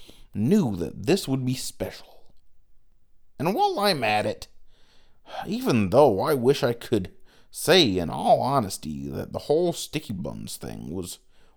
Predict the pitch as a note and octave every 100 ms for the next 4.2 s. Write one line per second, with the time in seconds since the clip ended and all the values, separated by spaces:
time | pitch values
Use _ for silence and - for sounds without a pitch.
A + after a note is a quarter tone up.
0 | - C#4 C4+ F#4 - A#2 G2 C#3 E3+ A2
1 | F#2 G2 F2 - - - - - - -
2 | F3+ F#3 C3+ C3+ C3 B2+ A#2+ G2+ G#2+ A#2
3 | A#2+ A2+ A2 - - - - - - -
4 | - -